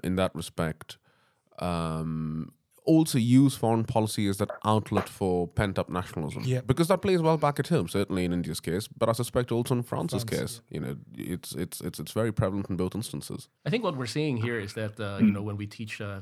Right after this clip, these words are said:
Speaker 3: classes in foreign policy and international relations, we talk about these two-level games, right?
Speaker 1: Yes.
Speaker 3: So there's an international game, there's a
Speaker 2: Mm-hmm.
Speaker 3: domestic game, and,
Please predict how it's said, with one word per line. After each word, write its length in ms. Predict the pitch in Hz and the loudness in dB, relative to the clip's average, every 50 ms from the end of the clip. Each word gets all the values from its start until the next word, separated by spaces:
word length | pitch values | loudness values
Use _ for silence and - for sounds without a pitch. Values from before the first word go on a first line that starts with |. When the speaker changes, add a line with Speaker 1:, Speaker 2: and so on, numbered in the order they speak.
| 98 _ | -14 _
Speaker 3:
classes 360 | - 107 98 98 117 101 107 | -10 -8 -8 -8 -10 -12 -12
in 180 | 104 101 95 98 _ | -12 -12 -12 -12 _
foreign 160 | - 110 101 | -10 -8 -8
policy 440 | 101 - 117 110 107 107 - 110 104 | -6 -6 -6 -6 -6 -8 -8 -10 -10
and 100 | 98 101 | -10 -10
international 480 | 98 - - 98 92 92 92 - 95 95 | -12 -14 -16 -16 -14 -14 -14 -16 -16 -12
relations, 420 | 101 107 110 113 107 110 101 - | -10 -10 -10 -8 -10 -10 -12 -12
we 80 | - 98 | -14 -14
talk 200 | - - 104 101 | -12 -10 -10 -8
about 180 | 101 101 95 92 | -8 -8 -8 -8
these 160 | 98 98 - | -8 -10 -12
two-level 540 | - - 117 110 101 104 104 98 95 95 90 | -12 -10 -8 -6 -6 -4 -6 -6 -8 -10 -12
games, 520 | 92 - 90 80 101 104 - - - - _ _ _ | -12 -12 -12 -12 -12 -14 -18 -20 -20 -20 _ _ _
right? 220 | - 85 90 - - - | -14 -12 -12 -12 -10 -6
Speaker 1:
Yes. 200 | 87 85 78 - | -6 -6 -6 -6
Speaker 3:
So 280 | - - - - - 104 | -8 -12 -10 -8 -6 -4
there's 240 | 101 110 107 - | -2 -2 -2 -4
an 80 | 110 107 | -4 -6
international 600 | 131 117 107 117 107 104 101 101 - - 104 101 | -4 -4 -4 -4 -4 -4 -6 -8 -8 -10 -10 -8
game, 440 | 101 101 127 123 123 120 120 120 127 | -6 -4 -4 -4 -2 -2 0 0 2
there's 140 | 113 104 120 | 2 2 0
a 20 | |
Speaker 2:
Mm-hmm. 80 | 123 95 | -2 -4
Speaker 3:
domestic 540 | 104 95 95 95 87 - - 92 - - 98 | -4 -4 -4 -6 -8 -8 -12 -14 -14 -8 -4
game, 420 | 113 110 107 104 101 104 107 107 107 - _ _ _ _ _ _ _ | -2 0 0 0 0 -2 -4 -6 -8 -12 _ _ _ _ _ _ _
and, 240 | - 110 107 107 113 | -4 -2 -2 -2 -4